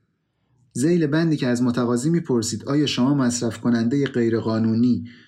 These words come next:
یا معتاد به ماریجوانا و هر گونه مشتقات آن، تحریک کننده ها یا هر گونه مواد دیگر اعم از صنعتی و سنتی هستید، این نوشت خیر. به عنوان کسی با سابقهٔ کیفری،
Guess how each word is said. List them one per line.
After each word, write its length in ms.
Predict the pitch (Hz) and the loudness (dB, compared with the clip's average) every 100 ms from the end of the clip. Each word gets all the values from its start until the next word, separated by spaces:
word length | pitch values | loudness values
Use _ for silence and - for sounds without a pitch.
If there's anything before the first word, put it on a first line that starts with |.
| _ | _
یا 160 | - 113 | -4 0
معتاد 520 | 113 117 - 139 139 | 0 0 -2 -2 -2
به 80 | 135 | 0
ماریجوانا 1040 | 123 117 113 110 113 113 117 139 160 175 - | 2 2 0 0 0 0 2 2 0 -2 -4
و 80 | 117 | -4
هر 220 | 110 139 | -2 -4
گونه 200 | 139 143 | 0 0
مشتقات 720 | 135 120 - 113 - 139 180 | 2 0 -2 -4 -2 -2 -2
آن، 340 | 180 175 185 - - _ - | 0 2 0 -2 -20 _ -6
تحریک 420 | - 98 123 120 | -4 0 -2 -2
کننده 420 | 123 120 120 117 | 0 2 2 0
ها 220 | 117 113 - | 0 -2 -4
یا 120 | 110 | -4
هر 240 | 120 160 | -2 -2
گونه 240 | 131 113 104 | 0 0 0
مواد 460 | 107 107 135 120 - | 0 0 -2 -2 -4
دیگر 500 | 104 117 101 131 117 - | -2 -2 -2 -2 -2 -6
اعم 320 | - 139 139 | -4 -2 0
از 180 | 117 98 | -2 -2
صنعتی 520 | - 110 - 120 135 | -4 -2 -2 -2 -2
و 120 | 123 | -2
سنتی 500 | - 113 113 110 120 | 0 0 0 -2 -2
هستید، 600 | 117 120 - 185 233 - - _ _ - | 0 0 -2 -4 -4 -10 -20 _ _ -6
این 160 | 156 | 0
نوشت 360 | 151 131 131 - | 2 2 0 -2
خیر. 600 | - 104 95 95 101 - _ _ _ _ _ _ _ _ _ | -6 -4 -4 -6 -14 -20 _ _ _ _ _ _ _ _ _
به 80 | 131 | -2
عنوان 280 | 135 147 160 | 0 2 0
کسی 320 | - 156 151 | 0 -2 0
با 80 | 127 | -2
سابقهٔ 480 | 123 123 120 120 120 | 0 0 0 0 0
کیفری، 800 | - 123 120 120 117 160 220 | 0 0 0 0 0 0 -2